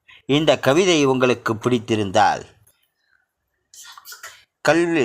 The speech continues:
தமிழ் கவி இணையத்தை சப்ஸ்கிரைப் செய்து என்னை ஊக்கப்படுத்தும்படி தாழ்மையுடன் கேட்டுக்கொள்கிறேன்.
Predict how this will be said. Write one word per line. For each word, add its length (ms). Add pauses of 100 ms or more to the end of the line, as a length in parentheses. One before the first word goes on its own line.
(120)
தமிழ் 420
கவி 340 (2250)
இணையத்தை 600 (540)
சப்ஸ்கிரைப் 600
செய்து 400 (420)
என்னை 280
ஊக்கப்படுத்தும்படி 1040 (800)
தாழ்மையுடன் 720
கேட்டுக்கொள்கிறேன். 1000